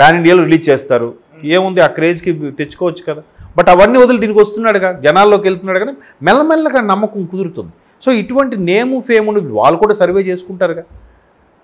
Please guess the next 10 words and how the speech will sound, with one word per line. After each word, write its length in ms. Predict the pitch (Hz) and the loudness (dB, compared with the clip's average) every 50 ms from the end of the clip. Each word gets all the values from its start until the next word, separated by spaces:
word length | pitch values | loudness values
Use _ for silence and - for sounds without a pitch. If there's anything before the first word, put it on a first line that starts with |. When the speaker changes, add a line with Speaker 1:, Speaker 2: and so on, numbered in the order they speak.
| _ _ - - | _ _ -16 -10
Speaker 1:
లోకేష్ 440 | 95 101 113 110 160 160 165 160 165 | -6 -6 -2 2 2 2 2 2 4
బాబు 520 | 175 175 175 165 160 165 165 160 151 143 - | 4 6 6 6 6 6 4 4 2 0 -2
చెప్పారంటే 460 | 156 143 147 180 175 165 165 160 160 180 | -2 0 2 2 4 4 2 0 -2 -2
చంద్రబాబు 460 | 156 147 123 139 147 160 165 165 156 - | -2 -2 0 2 4 4 4 4 4 2
చెప్పకుండా 320 | 147 127 - - 175 170 160 | 0 0 0 0 0 2 2
లోకేష్ 300 | 151 156 151 170 160 147 | 2 2 2 0 -2 0
బాబు 360 | 160 156 156 151 151 147 143 | 0 0 0 0 -2 0 0
అంత 220 | 131 127 139 135 | 0 0 0 -4
ఇదిగా 220 | 139 139 143 160 156 | -8 -6 -2 -2 -2
మాట్లాడగా, 560 | 147 139 139 139 - 151 147 143 143 147 151 | -2 -2 -4 -4 -4 -6 -6 -6 -6 -10 -10